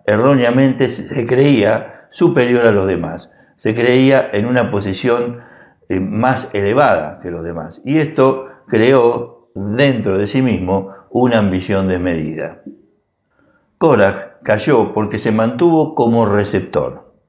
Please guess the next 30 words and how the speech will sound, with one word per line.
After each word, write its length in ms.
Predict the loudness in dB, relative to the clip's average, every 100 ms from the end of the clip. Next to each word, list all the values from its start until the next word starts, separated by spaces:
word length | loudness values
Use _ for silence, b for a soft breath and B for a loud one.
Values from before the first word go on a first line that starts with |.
| _ _ _ _ _ _ _
Todo 240 | 2 4
su 140 | 2 -2
comportamiento, 1300 | -2 -2 -4 -2 0 2 0 0 -2 -2 -2 -4 B B B
todo 240 | 2 2
su 180 | 2 0
conocimiento 760 | 0 0 0 2 2 2 2 0
sobre 240 | 0 0
la 100 | 0
Biblia 720 | 2 2 2 2 2 2 -2
y 100 | -4
toda 280 | 0 2 2
su 180 | 0 -2
sabiduría 600 | 0 0 2 2 2 0
no 200 | -2 -4
fueron 340 | -2 0 0 -2
suficientes. 840 | -4 -4 -4 -6 -6 -12 -14 -18 _ _ b b b b
Nosotros 600 | b -2 2 2 2 -2 -2
hoy 160 | 0 0
en 120 | 0
día 160 | 0
enfrentamos 720 | 0 0 -4 0 0 2 0 -2
el 160 | -2
mismo 420 | -2 -2 -2 0
desafío 480 | 0 -2 -4 -2 -2
que 140 | -2 -2
Korah. 440 | -2 -2 -6 -12 b b b b b b b b b
Pensamos 480 | 0 0 2 2 2
que 120 | -2
con 160 | -2 -2
estudiar, 800 | -2 0 2 2 0 -8 -20